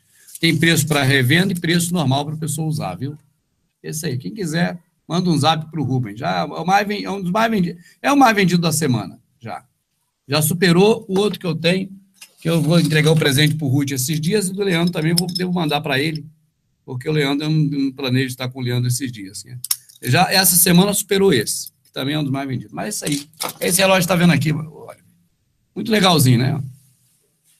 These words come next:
Show de bola. É grande, tá vendo? Ele é, cai bem no pulso, é muito legal. É um relógio bom. Relógio de qualidade. É isso aí.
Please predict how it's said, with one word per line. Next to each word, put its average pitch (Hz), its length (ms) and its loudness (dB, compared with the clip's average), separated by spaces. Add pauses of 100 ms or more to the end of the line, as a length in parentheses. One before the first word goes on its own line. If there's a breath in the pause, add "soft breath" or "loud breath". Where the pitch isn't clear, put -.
(240)
Show 175 160 -2
de 160 80 0
bola. 113 280 2
É 143 80 2
grande, 151 380 6
tá - 80 0
vendo? 78 240 -2
Ele 60 140 -6
é, - 140 -20 (120)
cai 147 160 -2
bem 139 160 2
no 127 140 4
pulso, 160 440 0
é - 80 -18
muito - 240 -12
legal. - 300 -18 (640)
É 175 60 -4
um - 20 -2
relógio 165 380 2
bom. 131 440 -2 (880)
Relógio 143 280 -4
de 139 80 -10
qualidade. 131 600 -6 (480)
É - 60 -14
isso 180 180 0
aí. 143 220 -2